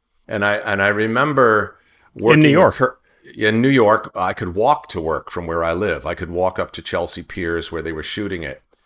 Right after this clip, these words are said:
Speaker 1: And years before, I had been, I had done a play with Kurtwood Smith, who is from the seventies show. He's Red, the dad. And he had hit that show when he was in his fifties.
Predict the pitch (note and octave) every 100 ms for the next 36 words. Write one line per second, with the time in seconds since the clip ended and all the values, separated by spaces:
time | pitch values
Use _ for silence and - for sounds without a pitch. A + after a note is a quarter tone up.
0 | _ _ _ A2+ G#2+ G2+ G2+ - A#2+ D3+
1 | F3 C#3 B2+ G2+ - F#3+ C#3+ G#2 D#2 G#2
2 | G2 G2 G2+ G2 F2+ _ G2 F#2+ F#2+ G#2+
3 | - B2 G2+ - - G2+ G2+ D#2 - -
4 | A#2 A#2 E2 - - _ _ - G2 F2+
5 | E2+ - - F2+ E2+ C3+ C3 G#2 D#2 C#2
6 | D2 D2 D#2 D2 C#2 F2 D2 C#2+ C#2 D#2+
7 | E2+ D2 C#2+ - _ _ _ _ _ F2+
8 | F#2+ G2 G2 G2 - G3 G#3+ C3+ F2+ -
9 | G#2 - _ _ _ - A#2+ C3 - -
10 | F#2 D2+ F2+ G#2+ B2 G2 E2 D#2+ - F#2+
11 | - F2 C2 B1+